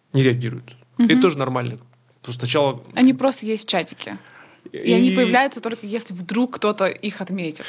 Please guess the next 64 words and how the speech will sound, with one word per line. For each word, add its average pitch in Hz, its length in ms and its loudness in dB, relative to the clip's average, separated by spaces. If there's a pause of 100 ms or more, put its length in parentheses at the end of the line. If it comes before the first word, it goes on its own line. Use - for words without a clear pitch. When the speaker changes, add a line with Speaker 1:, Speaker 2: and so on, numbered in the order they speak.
(460)
Speaker 1:
Там 196 180 4
е-, 196 220 0
ну, 185 120 0
как 180 160 -2
бы 151 100 -2
мы, 190 140 2
так 185 180 -2
как 165 120 -8
много 170 240 2
после 127 260 -6
этого 123 140 -4
комьюнити 143 300 -2
запускали 131 440 -2
уже 127 140 -4
там 123 140 -4
для 123 120 -4
компании, 196 420 -4
то 147 140 -4
мы 143 120 0
поняли, 180 240 2
что 147 140 -2
это 139 120 0
обычная 131 340 -2
довольно 113 200 -6
история. - 320 -12
Просто 127 240 -6
когда 151 120 4
Speaker 2:
Мгм. - 40 2
Speaker 1:
ты - 80 2
делаешь 143 200 0
первые 139 260 0
разы, 151 300 -2 (320)
тебе 156 340 2
это 156 260 2
немножко 139 440 -2
как-то, 120 440 -6
ну, 123 360 -2
тебя 180 120 2
это - 100 -12
пугает, 123 440 -2
да, 147 180 -8
потому 120 280 -8
что 123 240 -10
люди, 139 380 -2
которых 135 280 -2
ты 131 120 -10
вообще, 120 280 -8
типа, 123 180 -12
не 120 120 -2
видишь, - 300 -8
а - 60 -8
что - 200 -2
они 151 140 0
думают, 127 360 2
Speaker 2:
Мгм. 123 80 4
Speaker 1:
им 123 80 6
интересно, 123 440 -2
неинтересно. 160 320 -2
Speaker 2:
Я 233 60 2
просто 247 300 -2
сейчас 226 400 -2
через 180 200 -6
это 185 160 -4
прохожу, 220 600 -2